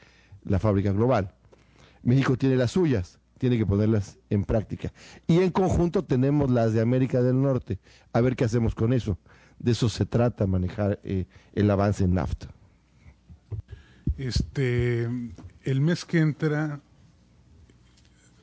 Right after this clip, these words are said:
Speaker 2: next month, we're gonna be releasing a publication that looks at competitiveness and innovation in Mexico. And within that publication, it looks at some of the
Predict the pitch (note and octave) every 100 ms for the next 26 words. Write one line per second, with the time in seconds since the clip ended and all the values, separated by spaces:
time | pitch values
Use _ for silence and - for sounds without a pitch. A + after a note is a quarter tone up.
0 | - C#3 D3 - - C3+ B2 C3+ B2+ B2+
1 | B2+ A#2+ A#2+ B2 A2 A2 G#2+ - G#2+ A2
2 | - A#2+ A2 B2+ A2 G#2+ G2+ A2 G#2+ -
3 | - G#2+ G#2 - _ - G#2 A#2+ A#2 A2
4 | G#2 G2+ G#2+ G2+ - G#2+ G#2+ G#2+ G#2 A2
5 | G#2 - G2+ G2+ G#2+ G#2+ - G#2 G#2+ -
6 | - - - - - - A2+ A2 A2 A2
7 | A2+ A2 G#2+ A2 B2 A#2+ C#3 C3+ B2 A2
8 | B2 A2 G#2+ B2+ A2+ - A2+ G#2+ G#2 -
9 | - - - B2+ B2 C3 B2+ - B2 A#2
10 | A2+ - C#3 B2+ B2 A2 A2+